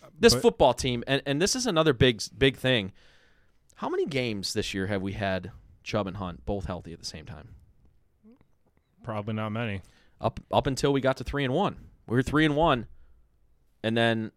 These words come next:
Speaker 1: uh, Chubb goes out for two games with the, uh, with the calf strain. He missed
Speaker 2: Mm-hmm.
Speaker 1: he got hurt in the Chargers game. So that was three and two. He didn't play in the Cardinal game, and he didn't play in the Denver game.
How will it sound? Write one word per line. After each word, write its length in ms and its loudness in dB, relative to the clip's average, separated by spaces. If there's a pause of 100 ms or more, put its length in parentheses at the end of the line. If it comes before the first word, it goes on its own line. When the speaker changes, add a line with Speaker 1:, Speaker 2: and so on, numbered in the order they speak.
(220)
Speaker 1:
uh, 480 2 (520)
Chubb 300 2
goes 220 4
out 280 8 (380)
for 160 -6
two 160 4
games 320 0
with 160 -2
the, 240 2
uh, 380 4
with 100 -12
the 40 -14
calf 240 4
strain. 300 -4
He 120 -4
missed 400 0
Speaker 2:
Mm-hmm. 360 -4 (280)
Speaker 1:
he 100 -10
got 160 6
hurt 280 4
in 200 0
the 460 0 (160)
Chargers 400 4
game. 360 -6 (1300)
So 280 2
that 140 4
was 120 -4
three 160 0
and 100 0
two. 280 0 (1120)
He 120 -4
didn't 180 0
play 160 6
in 40 2
the 60 -2
Cardinal 280 6
game, 240 0
and 60 -2
he 80 0
didn't 140 -6
play 120 0
in 60 0
the 60 -2
Denver 240 2
game. 340 -10